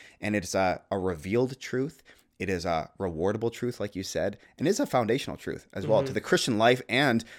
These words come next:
Speaker 1: to the church as a whole.
Speaker 2: Well, and Paul is very clear about that, right? If
Speaker 1: Mm-hmm.
Speaker 2: Jesus did not raise from the dead, then none of this has any point to it
Speaker 1: That's right.
Speaker 2: whatsoever.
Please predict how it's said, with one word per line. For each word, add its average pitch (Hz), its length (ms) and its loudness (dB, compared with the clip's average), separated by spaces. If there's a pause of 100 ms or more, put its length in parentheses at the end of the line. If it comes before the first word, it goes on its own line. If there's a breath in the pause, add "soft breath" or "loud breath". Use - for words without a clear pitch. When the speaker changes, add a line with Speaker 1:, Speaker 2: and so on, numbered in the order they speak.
(140 loud breath)
Speaker 1:
to - 80 -10
the 98 100 -4
church - 260 -4
as 82 60 -10
a 85 60 -6
whole. 82 260 -4 (180)
Speaker 2:
Well, 165 120 2
and 143 100 2
Paul 143 240 0
is 123 140 -6
very 127 320 -6
clear 135 240 -2
about 117 220 -8
that, 117 160 -8
right? 127 280 -12
If 123 100 -8
Speaker 1:
Mm-hmm. 90 160 -6 (120)
Speaker 2:
Jesus 139 260 -2
did 131 140 -4
not 120 280 -6
raise 131 320 -8
from 135 120 -10
the 117 80 -6
dead, 123 400 2
then 110 240 -10 (240)
none 123 140 -4
of 123 80 -4
this 123 160 -4
has 123 120 -4
any 120 160 -10
point - 260 -12
to 143 100 -10
it 131 100 -8
Speaker 1:
That's 123 180 -12
right. - 80 -10
Speaker 2:
whatsoever. 147 240 -10